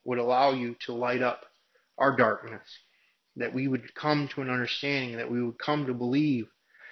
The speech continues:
that you can and will restore not only our minds, but our lives, our families, our finances, our bodies. Lord, there is no limit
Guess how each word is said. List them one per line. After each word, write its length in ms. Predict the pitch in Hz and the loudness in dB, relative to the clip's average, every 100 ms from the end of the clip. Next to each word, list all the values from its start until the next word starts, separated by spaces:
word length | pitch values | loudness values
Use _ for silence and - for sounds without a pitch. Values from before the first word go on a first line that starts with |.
| - - - | -20 -18 -4
that 100 | 127 | -2
you 160 | 113 143 | 2 2
can 440 | - 147 143 131 | 2 2 4 2
and 260 | 127 123 120 | -2 -4 0
will 260 | 139 139 | 2 4
restore 680 | 127 120 - 147 143 123 113 - - - - _ _ _ _ _ - - _ - | 2 0 -2 2 4 4 2 -6 -16 -20 -20 _ _ _ _ _ -20 -20 _ -4
not 120 | 135 | 0
only 240 | 139 147 135 | 2 4 4
our 100 | 127 | 2
minds, 520 | 127 135 143 156 147 | 2 2 2 0 -2
but 100 | 131 | 0
our 120 | 123 | 2
lives, 540 | 120 123 131 147 147 143 | 2 2 2 0 -4 -4
our 100 | 120 | -4
families, 600 | - 139 135 147 147 151 | -2 -2 -2 -2 -4 -4
our 100 | 120 - | -6 -4
finances, 640 | 127 143 143 135 147 147 | -4 -2 -2 -4 -6 -6
our 140 | - 117 | -4 -2
bodies. 480 | 117 127 139 147 - _ _ _ _ _ _ _ _ _ _ - | 0 0 0 -2 -12 _ _ _ _ _ _ _ _ _ _ -6
Lord, 180 | 127 127 | -2 2
there 120 | 131 | 2
is 160 | 127 127 | 2 0
no 220 | 135 147 | 2 4
limit 440 | 127 143 175 127 | 4 4 4 2